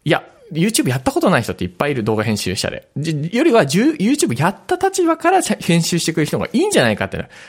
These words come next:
じゃあ、こっちの人は単価が、例えば、時給単価五百円高い。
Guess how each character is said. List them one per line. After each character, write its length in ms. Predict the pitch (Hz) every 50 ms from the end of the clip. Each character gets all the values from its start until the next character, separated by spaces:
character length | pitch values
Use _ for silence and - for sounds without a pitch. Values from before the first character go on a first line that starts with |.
| - - _ _ _ _ _ _ _
じ 100 | - -
ゃ 40 | 302
あ、 20 | -
こ 80 | -
っ 80 | 247 240
ち 100 | - 330
の 80 | 330
人 140 | 311 302 -
は 80 | - -
単 180 | - 147 151
価 100 | 160 170
が、 160 | 156 147 135 -
例 120 | - 160
え 60 | 151
ば、 180 | 107 82 - -
時 160 | 139 113 120
給 140 | - 147 139
単 100 | 180 175
価 80 | 165 104
五 160 | 87 87 98
百 160 | 120 160 -
円 80 | 143 107
高 200 | - 90 - -
い。 60 | -